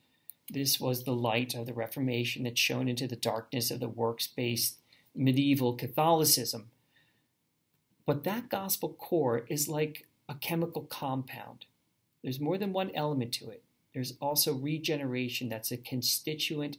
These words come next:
element of our salvation. To be sure, those elements are distinguished and constitute different doctrines, with regeneration consequent,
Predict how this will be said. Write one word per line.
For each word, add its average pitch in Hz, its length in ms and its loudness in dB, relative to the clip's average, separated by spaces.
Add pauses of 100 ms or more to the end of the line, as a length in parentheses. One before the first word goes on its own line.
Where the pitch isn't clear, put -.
element 135 480 0
of 123 100 -6
our 110 140 -4
salvation. 117 800 -6 (840)
To - 80 -6
be 151 140 2
sure, 185 340 6
those 170 320 8
elements 160 460 2 (100)
are 131 220 2
distinguished 180 840 6
and 131 160 -2
constitute 139 580 -2
different 120 320 -2
doctrines, 131 760 0
with 117 280 -2 (220)
regeneration 123 920 0
consequent, 180 800 0